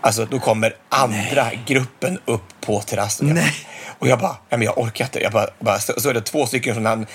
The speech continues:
Speaker 1: grupp lila istället för vit kom upp för trappen. Så jag bara så här, "Vad är det som händer?" Och då står jag med, som med, med, med fyrtio lappar med den andra gruppen i handen som då kommer på väg upp. Så jag får panik och börjar alltså springa runt och hitta dem. Så jag satt, så att det liksom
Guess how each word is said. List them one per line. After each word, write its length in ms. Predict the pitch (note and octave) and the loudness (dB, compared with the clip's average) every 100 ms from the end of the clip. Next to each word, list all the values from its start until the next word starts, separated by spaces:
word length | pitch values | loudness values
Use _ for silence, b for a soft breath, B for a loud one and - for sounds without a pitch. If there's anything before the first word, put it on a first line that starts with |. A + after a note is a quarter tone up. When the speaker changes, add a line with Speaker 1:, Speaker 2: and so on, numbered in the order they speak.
| B | B
Speaker 1:
grupp 180 | A2+ G#2 | -2 0
lila 480 | B2 A#2+ D3+ B2+ G#2 | 0 2 2 2 0
istället 200 | G#2+ G#2 | 0 -4
för 60 | G#2 | -2
vit 240 | A#2 G2+ | -2 -2
kom 160 | - B2 | 0 0
upp 200 | A2+ - | 0 -4
för 100 | G#2+ | 0
trappen. 300 | A#2 - A#2 | 0 0 -4
Så 60 | |
jag 60 | B2 | 0
bara 60 | |
så 60 | A2+ | 0
här, 100 | G#2 B F2+ | 0 B -4
"Vad 140 | A#2+ A#2+ - | 0 0 4
är 200 | C#3 C3 | 4 4
det 60 | A2 | 2
som 100 | A2 | -2
händer?" 240 | B2 G#2 - | -2 -2 -6
Och 140 | - | -2
då 100 | C3 | -2
står 340 | - F#3+ F3+ A2+ | 0 0 2 2
jag 160 | A2+ - B | 0 -2 B
med, 180 | A#2 A2 | -2 0
som 140 | A2+ | 2
med, 140 | A2+ A2+ B | 0 -2 B
med, 180 | A2+ A2 - - | -2 -2 -4 0
med 160 | C3 | 0
fyrtio 440 | - B2+ - - C#3+ | 2 -2 -2 -4 0
lappar 520 | C3+ - - C#3 A#2 | 2 0 0 2 2
med 160 | A2 A2 | 0 -2
den 60 | - | 2
andra 320 | A#2+ A#2+ D3 | 0 2 0
gruppen 360 | C#3+ C3+ - A2+ | 0 -2 -2 0
i 20 | |
handen 320 | C#3+ B2+ A#2 | 0 0 -2
som 80 | G#2+ | -2
då 60 | G#2+ | 0
kommer 180 | A2 | -2
på 80 | G#2+ | 0
väg 160 | G#2 A#2+ | 0 2
upp. 260 | G#2 - - B B B B B | -2 -6 -18 B B B B B
Så 100 | - | -2
jag 40 | |
får 80 | D#3+ | 0
panik 480 | E3+ F#3 A2+ A#2+ - B - | 2 2 2 -4 -12 B -4
och 100 | B2+ | 0
börjar 160 | C3 A#2 | 2 2
alltså 140 | A2+ - | 0 -6
springa 380 | - D#3 D3+ D3+ | -4 -2 0 2
runt 240 | E3 B2 | 2 2
och 120 | G#2 | 0
hitta 300 | - B2+ - | 0 -2 0
dem. 220 | B2 C#3+ A#2+ | 2 2 -2
Så 100 | - | -10
jag 80 | - | 0
satt, 200 | C3 - | 0 2
så 80 | C#3+ | -2
att 60 | C3+ | -2
det 60 | - | -6
liksom 180 | C3+ B2+ | -4 -4